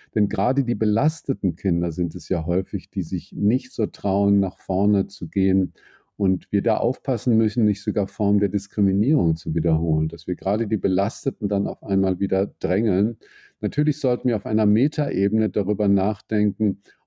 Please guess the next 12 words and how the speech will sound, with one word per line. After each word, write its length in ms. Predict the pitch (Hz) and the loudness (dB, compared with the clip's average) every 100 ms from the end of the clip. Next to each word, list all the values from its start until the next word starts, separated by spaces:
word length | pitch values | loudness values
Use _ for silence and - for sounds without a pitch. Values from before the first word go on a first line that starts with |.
| - | -6
ob 220 | 110 - | -6 -6
vielleicht 600 | 127 107 104 107 - - | -2 2 2 0 -2 -4
dieses, 480 | 104 101 104 - - | -4 0 -2 -2 -2
äh, 100 | 101 | -2
Beteiligungsformat 1300 | 98 - 107 110 107 107 - 110 104 101 101 98 101 | -4 -2 -2 0 0 -2 -2 0 2 4 2 0 0
Morgenkreis 720 | 95 131 135 107 - 95 95 | 2 2 0 -2 -2 -2 -2
für 140 | - | 0
manche 360 | 95 101 107 - | 0 0 -2 -6
Kinder 340 | - 107 101 | -4 -2 -2
zu 220 | - 104 | -4 -4
hochschwellig 640 | 123 190 - 95 85 - - | -2 -4 -4 -4 -2 -2 -6
ist. 360 | - - - | -18 -20 -20